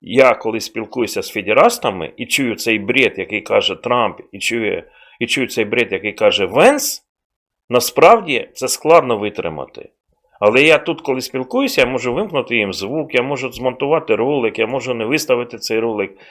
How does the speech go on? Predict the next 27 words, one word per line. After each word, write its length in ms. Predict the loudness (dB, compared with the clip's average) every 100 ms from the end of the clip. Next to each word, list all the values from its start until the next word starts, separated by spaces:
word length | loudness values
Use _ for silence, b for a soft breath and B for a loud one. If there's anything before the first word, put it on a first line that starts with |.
| B B B
і 100 | -2
таке 260 | 0 2 2
інше. 500 | 0 -6 -6 -8 -8 _ _ _
Ну 140 | 0
він, 380 | 2 0 0 -2 -12 _ _ _
як, 280 | 2 2 0
е, 380 | 0 2 4 0
представник 500 | -4 -4 -2 -2 0
нашої 320 | 0 0 -4
держави, 540 | -2 -2 2 2 0 -4 _
повинен 400 | -2 0 -4 -4
був 200 | -6 -6
підготуватися, 1040 | -6 -2 -2 -2 4 4 2 -6 -8 -10 -4
я 160 | -2
просто 340 | -2 -4 -8 -8
повторююся, 880 | -8 -4 -2 0 -2 -8 -12 -16 -18 _ _ _
повинен 680 | -4 -2 -2 -4 -4 -4 -4
бути, 480 | -6 -4 -2 -2 -2
е, 260 | -2 -2 -4
з 260 | -10 -8
цілою 380 | -6 0 0 0
командою 600 | -2 0 2 2 0 -2
фахівців, 800 | -2 -4 -8 -6 -6 -4 -6 -8 b b b _
психологів, 840 | -8 -6 0 2 2 2 0 0
там, 380 | 0 0 0 -4
е, 180 | 2 6
радників, 760 | 8 6 4 -6 -4 -2 -2